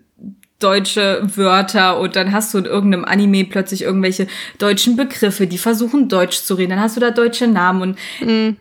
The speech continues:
Speaker 2: okay, also
Speaker 1: Äh,
Speaker 2: meins
Speaker 1: gen-
Speaker 2: könnte doch einfach das sein. Und, äh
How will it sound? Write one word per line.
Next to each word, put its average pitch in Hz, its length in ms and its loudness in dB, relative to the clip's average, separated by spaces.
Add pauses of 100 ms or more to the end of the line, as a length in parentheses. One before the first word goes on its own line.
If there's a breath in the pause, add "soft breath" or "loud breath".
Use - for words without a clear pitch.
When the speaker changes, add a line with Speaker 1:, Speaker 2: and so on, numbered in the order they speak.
(140)
Speaker 2:
okay, 214 340 0 (240)
also 208 140 -2
Speaker 1:
Äh, - 20 -2
Speaker 2:
meins 214 180 2
Speaker 1:
gen- 220 60 0
Speaker 2:
könnte 240 220 0
doch 233 80 2
einfach 226 300 -2
das 208 320 -2
sein. 185 240 -4
Und, - 320 -14
äh 196 300 -6